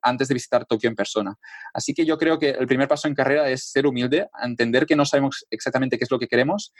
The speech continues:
y a partir de aquí darte un escenario en el que tú puedas, eh, testear distintas preferencias.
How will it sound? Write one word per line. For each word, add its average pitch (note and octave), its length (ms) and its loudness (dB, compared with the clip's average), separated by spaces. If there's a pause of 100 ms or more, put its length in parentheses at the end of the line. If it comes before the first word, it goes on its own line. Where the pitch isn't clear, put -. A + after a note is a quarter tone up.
(260)
y B2 80 2
a A#2+ 40 6
partir B2+ 220 2
de C#3+ 60 4
aquí D#3 240 0
darte C3+ 280 2
un D#3 60 2
escenario D3+ 600 0
en C3 140 -4
el A#2+ 120 0
que A#2+ 120 2
tú D3+ 300 0
puedas, C#3+ 500 0 (380)
eh, A#2 520 2
testear B2 480 -2 (300)
distintas A2+ 540 -2
preferencias. - 640 -6